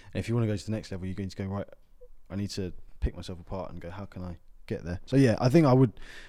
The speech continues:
um, uh, soon be tr-, be journaling more. And I was actually talking to Joel about it a few weeks ago. I th-, I don't know if I told you earlier off camera, but we were saying the same thing. We were saying, I'm, <laughs> we were actually laughing. This is what we, we're, uh, we're very, uh, yeah, I won't speak for him as well, but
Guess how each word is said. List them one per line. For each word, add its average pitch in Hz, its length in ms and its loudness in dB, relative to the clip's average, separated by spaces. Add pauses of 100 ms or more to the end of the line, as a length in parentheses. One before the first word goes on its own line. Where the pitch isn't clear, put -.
(120)
um, 107 360 4 (420)
uh, - 320 -12
soon 101 460 2
be 92 140 -4
tr-, - 160 -10 (180)
be 98 120 -2
journaling 98 380 2
more. 92 340 -4
And 127 80 -2
I - 20 4
was 135 100 6
actually - 200 2
talking 104 180 -2
to 92 80 -4
Joel 117 240 2
about 92 200 -2
it - 220 -8
a - 40 -12
few 104 140 -4
weeks 107 220 -2
ago. 92 100 -6
I 92 60 -4
th-, - 120 -10
I - 20 -4
don't 123 100 2
know 123 60 2
if 107 40 2
I 104 40 0
told 104 220 -2
you 101 100 2
earlier 98 160 2
off 92 100 -4
camera, 95 380 -4
but - 80 -12
we 107 140 0
were 107 80 0
saying 98 220 0
the 95 60 -4
same 95 180 -6
thing. 95 200 -6 (560)
We 107 80 0
were 104 80 2
saying, 98 360 0 (240)
I'm, 123 200 2 (120)
<laughs> - 100 4
we 131 120 6
were 139 60 8
actually 110 240 2
laughing. 110 440 6 (280)
This 151 120 6
is 147 60 8
what 131 100 10
we, 117 60 6
we're, 120 340 10
uh, 104 300 2
we're 131 120 8
very, 135 400 12
uh, 113 400 4 (340)
yeah, 87 200 -4
I - 20 -4
won't 98 200 0
speak 85 220 -4
for 98 80 -8
him 95 160 -2
as 87 100 -4
well, 95 140 0
but - 200 -2